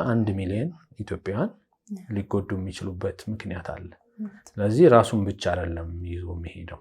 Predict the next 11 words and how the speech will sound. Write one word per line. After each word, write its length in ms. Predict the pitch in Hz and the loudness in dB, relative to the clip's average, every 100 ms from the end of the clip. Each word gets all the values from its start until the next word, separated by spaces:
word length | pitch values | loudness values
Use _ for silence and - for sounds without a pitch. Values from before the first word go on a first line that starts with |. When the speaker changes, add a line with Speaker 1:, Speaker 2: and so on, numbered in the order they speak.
| - | -14
Speaker 2:
ያ። 140 | 202 180 | -12 -8
Speaker 1:
ስለዚህ 340 | 92 98 110 | -4 0 2
ሌላውን 340 | 98 95 92 95 | 2 0 -2 -4
ማህበረሰብንም 720 | - 95 95 - - 98 117 | -4 -4 -4 -4 -4 -4 -2
አፌክት 360 | 101 - 107 - | -4 -6 -10 -10
ነው 100 | 98 | -10
የሚያደርገው። 400 | 87 87 87 98 | -8 -8 -6 -6
ስለዚህ 260 | 120 127 127 | -2 2 6
ራሱን 280 | 117 - 120 | 4 2 -4
ኬር 220 | - 104 | -2 -2
ማድረግ 280 | 98 113 202 | -2 -2 -2